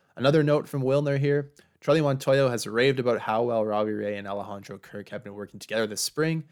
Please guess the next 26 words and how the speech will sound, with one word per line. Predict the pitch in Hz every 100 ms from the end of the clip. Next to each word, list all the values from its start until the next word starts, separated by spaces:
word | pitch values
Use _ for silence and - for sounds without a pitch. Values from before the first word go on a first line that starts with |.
| _ _ -
suggesting | 147 117 127 127 131 120
he | 110 113
could | 107 104
very | 113 113
well | 110 104
keep | 120 110
them | 101
together. | 110 104 - - - _ _ -
That's | 113 120
as | 117 -
clear | - - 147 151
an | 127
indication | 127 120 110 117 110 120 117 110
Blue | 110
Jays | 110 107
have | 101 104
given | 110 107 110
that | 104 -
Kirk | - 113 107
is | 101 101
going | - 101 101 101
to |
make | 98 98 -
the |
team. | - - - - - -
So | - 50